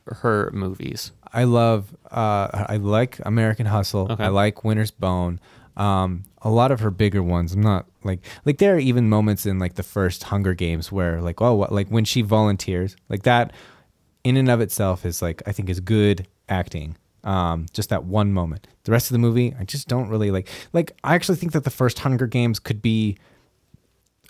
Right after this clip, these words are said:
Speaker 2: a true masterpiece of cinema if it treat-, if it treated, uh,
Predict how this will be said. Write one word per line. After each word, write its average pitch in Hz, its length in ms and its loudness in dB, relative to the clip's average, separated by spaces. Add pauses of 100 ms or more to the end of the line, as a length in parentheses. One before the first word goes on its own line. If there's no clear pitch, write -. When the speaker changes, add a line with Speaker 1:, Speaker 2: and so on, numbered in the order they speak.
Speaker 2:
a 151 80 6
true 143 320 2
masterpiece 131 640 0
of 101 80 -8
cinema 107 440 0
if 101 140 -4
it 113 80 -4
treat-, - 400 0
if 110 240 -4
it 101 120 -4
treated, 127 560 0
uh, 95 460 0